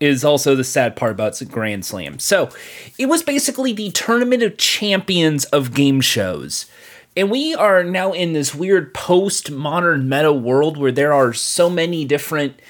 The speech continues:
battle of the best kind of game shows, like the challenge for reality competition shows. You have Tournament of Champions on Food Network for all the food talent shows. But Grand Slam's like a precursor to that. And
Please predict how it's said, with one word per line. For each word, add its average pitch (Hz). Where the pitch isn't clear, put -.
battle 143
of 123
the 120
best 117
kind 135
of 117
game 120
shows, 185
like 113
the 127
challenge 127
for 127
reality 143
competition 143
shows. 139
You 123
have 120
Tournament 156
of 123
Champions 135
on 113
Food 151
Network 127
for 127
all 123
the 107
food 143
talent 143
shows. 151
But 185
Grand 277
Slam's 330
like 320
a -
precursor 170
to 107
that. 87
And 160